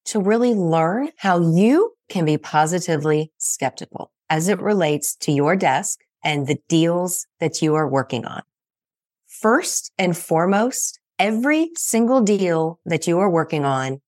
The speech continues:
when you have a client and a candidate engaged,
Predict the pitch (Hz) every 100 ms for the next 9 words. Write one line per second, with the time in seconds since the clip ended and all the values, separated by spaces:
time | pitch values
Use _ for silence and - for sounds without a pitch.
0 | - 147 151 220 262 247 175 175 - 156
1 | - - 160 160 202 220 _ - 160 151
2 | 139 - - 175 185 214 226 240 - _
3 | 202 226 220 170 143 139 143 - -